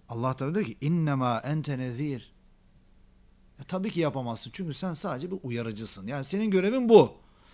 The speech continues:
Onların her istediğine cevap vermek falan değil. Allah'ın görevini, verdiği görevi yerine getirmek. O da nedir? "Git insanlara şunu ulaştır." Bitti. Önceki rasullere Allah bu tür, e, mucizeler vermiş.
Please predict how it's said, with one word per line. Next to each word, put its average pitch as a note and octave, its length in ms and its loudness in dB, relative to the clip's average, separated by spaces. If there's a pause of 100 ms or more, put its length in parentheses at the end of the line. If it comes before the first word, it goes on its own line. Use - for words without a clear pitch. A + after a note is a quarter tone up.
(240)
Onların F3 320 4
her E3 160 2
istediğine D#3 520 -2
cevap C3+ 340 -6
vermek B2+ 300 -8
falan A#2 360 -8
değil. F#2+ 180 -12 (440)
Allah'ın E3+ 540 4
görevini, D3 540 4
verdiği C#3+ 300 -2
görevi B2+ 400 -2 (240)
yerine B2+ 320 0
getirmek. A2 460 -8
O F#3+ 100 2
da A3 80 4
nedir? A#3+ 460 2 (360)
"Git A3 260 8 (200)
insanlara F#3+ 640 2
şunu F#3+ 240 0
ulaştır." E3 800 6 (480)
Bitti. A2 400 0 (560)
Önceki F#3+ 760 4
rasullere F3+ 500 4
Allah G3+ 420 4
bu A3+ 120 -2
tür, D#3 300 0 (160)
e, D3+ 60 -8 (400)
mucizeler F3+ 720 4
vermiş. C3+ 520 2